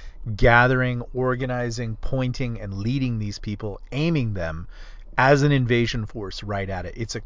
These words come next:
totally contrived, constructed method, and the reward is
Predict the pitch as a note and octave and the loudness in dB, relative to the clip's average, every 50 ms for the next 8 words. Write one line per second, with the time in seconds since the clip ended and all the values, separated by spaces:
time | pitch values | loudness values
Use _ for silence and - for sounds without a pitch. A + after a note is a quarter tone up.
0 | - - - - - E3 F3 F3+ F3+ F3+ - - C#3+ B2+ - - A#2 A2 A2 A2 | -10 -10 -6 -2 -2 0 2 2 0 0 -2 -6 -8 -4 -2 -2 0 0 0 -2
1 | G#2+ G#2+ - - - - - - - - - - - C#3 B2 - - - B2+ A#2 | -4 -4 -6 -8 -12 -14 -16 -16 -16 -16 -16 -8 -4 -2 -2 0 0 0 0 0
2 | A2+ - - G#2+ G2 G#2+ C3 D3+ D#3 - - A#2 G2+ G#2 - - A#2 A2+ A2 A2 | 0 -2 -6 -6 -4 0 2 2 6 6 6 6 6 2 -4 -6 -6 -4 -4 -4
3 | A2+ G#2 A2+ G#2+ G#2 A2+ C3+ E3+ G#3 G3 E3 B2 A2+ G#2+ G#2+ G#2 G#2 G2+ - | -6 -6 -6 -6 -6 -4 2 4 6 6 6 4 2 0 -2 -2 -4 -4 -4